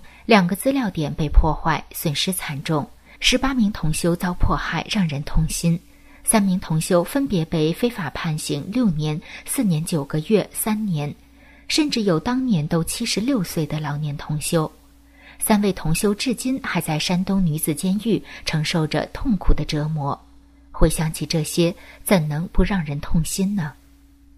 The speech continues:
有一老年同修行动不便，同修遭误判，对他打击很大，因其中有一同修经常帮助他。同修的女儿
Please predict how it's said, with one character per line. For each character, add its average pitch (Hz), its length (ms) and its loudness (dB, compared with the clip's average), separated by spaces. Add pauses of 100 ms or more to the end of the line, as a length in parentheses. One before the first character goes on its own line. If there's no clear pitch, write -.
(380)
有 233 140 8
一 294 120 4
老 208 160 2
年 151 180 0
同 156 240 -4
修 170 280 2
行 151 240 -2
动 180 180 0
不 156 160 2
便， 165 260 4 (320)
同 202 160 8
修 262 160 4
遭 254 280 0
误 277 120 4
判， 247 360 -2
对 170 100 0
他 151 260 -6
打 151 220 -4
击 202 180 -4
很 143 240 -6
大， 160 300 -4 (400)
因 285 160 2
其 226 160 -4
中 262 200 2
有 175 120 2
一 160 140 -2
同 151 220 -4
修 160 260 4
经 254 260 0
常 - 180 -6
帮 156 240 -2
助 156 160 -4
他。 151 380 -4 (680)
同 185 180 4
修 247 140 4
的 226 100 0
女 165 220 2
儿 151 260 0